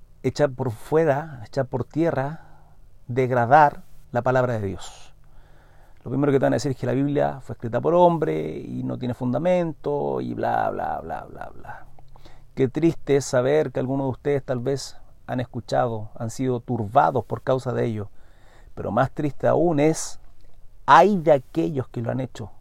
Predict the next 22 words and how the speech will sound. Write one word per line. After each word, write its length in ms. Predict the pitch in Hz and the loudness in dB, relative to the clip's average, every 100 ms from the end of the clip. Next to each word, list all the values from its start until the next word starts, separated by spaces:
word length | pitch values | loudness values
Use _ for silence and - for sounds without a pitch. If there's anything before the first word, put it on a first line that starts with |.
| - - - - - - - - - - - - - | -16 -12 -8 -8 -10 -12 -16 -18 -18 -20 -20 -20 -4
Qué 100 | 147 | 0
penoso 380 | 123 123 147 135 | 4 6 4 2
es 80 | 131 | 0
saberlo, 400 | 123 135 120 104 - - | 0 0 -2 -4 -4 0
de 60 | 120 | 2
verdad. 380 | 117 120 123 107 - - | 2 2 0 -2 -8 -4
Continuamos 360 | 139 123 151 165 | 0 4 4 4
con 120 | 147 | 2
el 60 | 147 | 2
versículo 380 | 139 156 160 | 0 0 0
diez, 200 | 143 170 | 2 2
dice, 320 | 139 156 143 - | 0 0 0 2
"Mirad 580 | 135 135 139 165 190 185 - - - | 2 4 4 6 4 2 -16 -16 -2
que 120 | 143 | 2
no 200 | 143 151 | 4 6
os 300 | 165 180 - | 6 4 2
menospreciéis 880 | 139 139 - 127 - 170 160 - - - - - | 2 2 0 -2 2 2 0 -4 -16 -20 -20 0
a 160 | - 139 | 8 10
uno 200 | 165 180 | 10 6
de 80 | 165 | 4
estos 180 | - 151 | 2 -2
pequeños, 580 | 151 139 185 170 117 | 0 0 0 0 -2